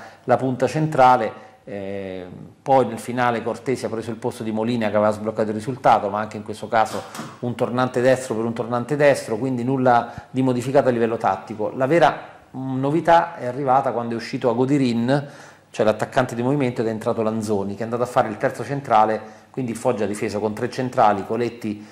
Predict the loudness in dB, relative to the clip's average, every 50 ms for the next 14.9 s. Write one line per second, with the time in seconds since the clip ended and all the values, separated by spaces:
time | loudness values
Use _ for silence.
0 | -20 -20 _ _ -10 -8 -6 -2 -2 -2 -2 -4 -4 -4 -2 -2 0 0 -2 -2
1 | -2 -2 0 2 2 2 2 2 0 -4 -6 -10 -12 -12 -12 -8 -4 -2 -2 -2
2 | -2 -2 -6 -10 -12 -10 -8 -6 -4 -4 -2 -4 -4 -2 -2 0 0 0 0 0
3 | 0 -2 -4 -4 -2 -4 -4 -2 -2 -4 -6 -8 -8 -10 -12 -18 -20 -20 _ _
4 | _ _ -18 -16 -14 -14 -14 -14 -16 -16 -18 -10 -4 0 0 0 0 0 -2 -2
5 | -4 -6 -8 -12 -18 -20 _ _ _ -10 -2 2 2 2 2 0 -4 -6 -4 -6
6 | -6 -6 -4 -4 -2 -2 -2 -2 -2 -4 -6 -8 -6 -6 -6 -6 -6 -6 -8 -12
7 | -10 -8 -6 -6 -6 -6 -8 -10 -10 -10 -10 -10 -12 -14 -16 -16 -16 -16 -16 -16
8 | -16 -14 -14 -14 -12 -12 -12 -12 -14 -14 -12 -10 -10 -8 -6 -6 -6 -6 -4 -4
9 | -4 -4 -4 -6 -12 -14 -2 4 4 6 6 4 0 -4 -4 -4 -4 -4 -6 -8
10 | -12 -20 -14 -6 -4 -2 -2 -2 -2 0 2 4 4 4 4 2 2 2 0 0
11 | -2 -4 0 4 4 4 4 4 0 -4 -10 -12 -12 -14 -16 -16 -14 -12 -8 -6
12 | -4 -4 -4 -6 -6 -8 -10 -10 -12 -12 -12 -12 -10 -8 -8 -8 -8 -10 -10 -8
13 | -8 -8 -6 -6 -4 -4 -4 -6 -6 -8 -10 -10 -8 -4 -2 -2 -2 -2 -4 -8
14 | -10 -8 -8 -8 -8 -8 -8 -8 -8 -6 -6 -4 -4 -4 -4 -6 -8